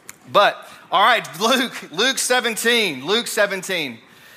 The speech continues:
It says this, "On the way to Jerusalem, Jesus was passing along between Samaria and Galilee. And as he entered a village, he was met by ten lepers who stood at a distance.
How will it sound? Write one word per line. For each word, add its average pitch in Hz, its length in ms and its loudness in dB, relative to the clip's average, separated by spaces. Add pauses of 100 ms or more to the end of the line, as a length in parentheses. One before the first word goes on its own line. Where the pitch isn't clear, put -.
(760)
It - 60 -10
says 240 260 2
this, 220 300 2
"On 220 120 0
the 202 120 0
way 254 340 2
to 285 160 -2
Jerusalem, 208 880 -2
Jesus 220 460 -2
was 196 160 -2
passing 233 520 0
along 175 540 4
between 165 360 -4
Samaria 185 760 0
and 147 200 -6
Galilee. 123 480 -2 (500)
And 160 140 2
as 180 180 4
he 180 160 -4
entered 240 380 2
a 170 160 -2
village, 147 720 -4 (460)
he 185 100 -4
was 160 240 0
met 180 320 2
by 143 140 6
ten 180 420 -4
lepers 139 540 -4 (680)
who 160 120 -4
stood 202 460 2
at 202 120 6
a 185 60 2
distance. - 680 -8